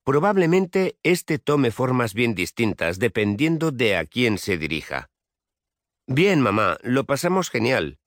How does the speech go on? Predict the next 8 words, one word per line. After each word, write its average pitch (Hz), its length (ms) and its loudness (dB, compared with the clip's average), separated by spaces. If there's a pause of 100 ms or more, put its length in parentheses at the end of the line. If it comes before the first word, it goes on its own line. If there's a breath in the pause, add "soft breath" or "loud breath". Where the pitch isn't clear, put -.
(240)
Estuvimos 175 640 2
toda 160 240 2
la 120 120 2
noche 151 360 0
en 131 100 2
la 117 100 0
discoteca 110 840 -2
X, 78 600 -4